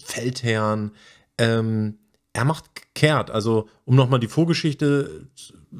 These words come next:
zu nennen, also es gibt dann beim Westfeldzug nach Frankreich, ähm, kämpfen die Deutschen nicht nur gegen Franzosen, sondern auch gegen britische Truppen dort. Ähm, und natürlich noch diese Geschichten, die Benelux-Staaten sind involviert. Ähm,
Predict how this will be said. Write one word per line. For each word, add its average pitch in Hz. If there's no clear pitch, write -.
zu -
nennen, 131
also 113
es -
gibt 120
dann 113
beim 104
Westfeldzug 120
nach 104
Frankreich, 120
ähm, 113
kämpfen 123
die 117
Deutschen 120
nicht 113
nur 113
gegen 107
Franzosen, 143
sondern 107
auch -
gegen 107
britische 143
Truppen 135
dort. 127
Ähm, 107
und 95
natürlich 95
noch 101
diese 95
Geschichten, 98
die 101
Benelux-Staaten 110
sind 107
involviert. 110
Ähm, 107